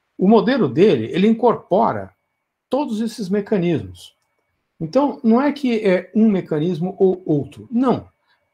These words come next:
É a combinação deles, em alguns casos prevalece um mecanismo, em outros casos permanece um, pre-, prevalece um outro mecanismo. Falta muito trabalho observacional baseado neste conhecimento teórico que a gente tem sobre o assunto,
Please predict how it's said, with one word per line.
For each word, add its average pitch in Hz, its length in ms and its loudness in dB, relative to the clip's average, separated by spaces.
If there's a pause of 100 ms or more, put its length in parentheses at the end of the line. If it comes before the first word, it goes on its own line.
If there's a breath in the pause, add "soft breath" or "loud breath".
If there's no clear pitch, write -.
(100)
É 254 240 -2
a - 80 -4
combinação 135 760 -2
deles, 170 580 -4
em 226 120 4
alguns 254 400 0
casos 185 440 -2
prevalece 139 680 0
um 131 40 -2
mecanismo, 127 600 -6
em 233 60 -2
outros 233 400 -4
casos 214 300 -4
permanece 220 560 -2
um, 226 300 -4
pre-, 208 340 -4
prevalece 202 540 0
um 220 60 2
outro 220 280 0
mecanismo. 196 580 0 (1120)
Falta 247 380 0
muito 247 340 2
trabalho 160 480 0
observacional 147 880 -2
baseado 202 720 0
neste 262 420 -4
conhecimento 214 560 -4
teórico 196 600 0
que 233 80 -6
a 202 60 0
gente 196 180 -2
tem 202 160 -2
sobre 202 240 -4
o - 20 -2
assunto, 175 420 -6